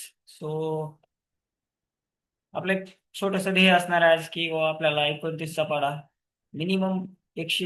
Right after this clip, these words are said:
वीस पर्यंत, कमीत कमी एकशे वीस, एकोणतीस गुणिले एकशे वीस पर्यंत तयार करायचे. हे आपलं एक छोटंसं ध्येय आहे. So let's continue. So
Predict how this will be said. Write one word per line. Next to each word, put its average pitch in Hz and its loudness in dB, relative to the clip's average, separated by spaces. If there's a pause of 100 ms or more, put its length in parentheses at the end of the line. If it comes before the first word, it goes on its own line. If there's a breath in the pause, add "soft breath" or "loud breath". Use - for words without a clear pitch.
वीस 185 -4
पर्यंत, 147 -6 (400)
कमीत 175 -2
कमी 180 -2
एकशे 175 -6
वीस, 151 -8 (300)
एकोणतीस 160 -8
गुणिले 165 -6
एकशे 170 -4
वीस 160 -8
पर्यंत 156 -6 (100)
तयार 147 0
करायचे. 123 -6
हे - -14
आपलं 156 2
एक 165 -4 (540)
छोटंसं 165 -4
ध्येय 170 2
आहे. 160 6 (800)
So - -12
let's 156 -6
continue. 185 2 (1200)
So - -14